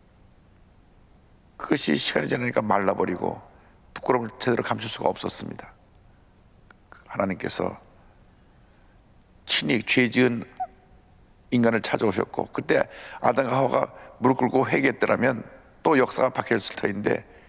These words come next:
핑계를 댔죠.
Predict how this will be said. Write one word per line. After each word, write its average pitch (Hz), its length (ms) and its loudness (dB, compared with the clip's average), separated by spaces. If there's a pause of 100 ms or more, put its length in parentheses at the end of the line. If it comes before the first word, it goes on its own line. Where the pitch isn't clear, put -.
(1600)
핑계를 - 400 -2
댔죠. - 320 -6